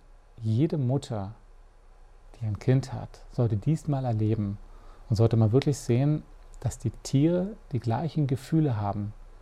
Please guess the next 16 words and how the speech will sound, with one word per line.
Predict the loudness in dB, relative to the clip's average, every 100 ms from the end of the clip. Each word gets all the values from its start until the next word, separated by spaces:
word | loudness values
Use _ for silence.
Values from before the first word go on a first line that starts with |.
| 0
wie | 4
wir | 4
Menschen. | 4 4 0 -4 -10 -10 -16 -20 -18 0
Ja, | 2
und | 4
das | 2 2
war | 0
für | 2
mich | 2 2
so | 0
der |
Aspekt, | 0 -4 -6 -4
wo |
ich | -4
gemerkt | 0 0 4
habe, | 4 4